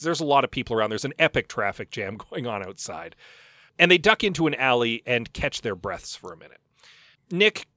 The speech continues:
like, guzzles down a whole bottle of water to rehydrate. Uh, Johnny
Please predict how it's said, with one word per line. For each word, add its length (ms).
like, 260
guzzles 440
down 420
a 60
whole 200
bottle 320
of 120
water 280
to 80
rehydrate. 1000
Uh, 160
Johnny 600